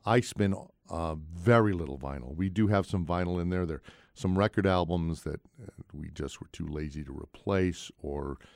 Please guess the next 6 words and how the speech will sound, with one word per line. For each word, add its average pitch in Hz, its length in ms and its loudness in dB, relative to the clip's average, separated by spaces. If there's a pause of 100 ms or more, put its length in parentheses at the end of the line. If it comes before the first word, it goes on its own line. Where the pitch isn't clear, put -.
(280)
have 76 220 -6
remained 80 380 -4
out 73 140 -8
of - 160 -14
print, - 680 -4 (680)
or, 80 600 -4